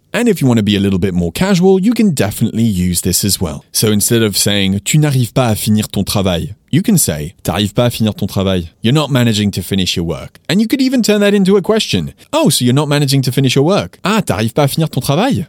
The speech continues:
But as I already used the informal version of the expression, "t'arrives pas,"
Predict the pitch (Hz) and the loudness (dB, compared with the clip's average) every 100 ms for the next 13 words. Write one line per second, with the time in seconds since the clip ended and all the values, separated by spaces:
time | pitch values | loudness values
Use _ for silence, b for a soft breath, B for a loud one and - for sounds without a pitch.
0 | _ - 339 202 - 123 131 165 220 180 | _ -2 -2 -2 -4 0 2 4 2 2
1 | 143 127 110 107 104 - 262 240 107 90 | 2 2 2 0 0 0 2 2 2 0
2 | 80 - 90 90 82 - - 78 - 87 | -2 -2 -2 -2 -4 -4 -4 -4 -2 -4
3 | 131 _ - 92 95 98 85 - - 190 | -4 _ -6 -4 0 -2 -4 -10 -4 -2
4 | 113 | -2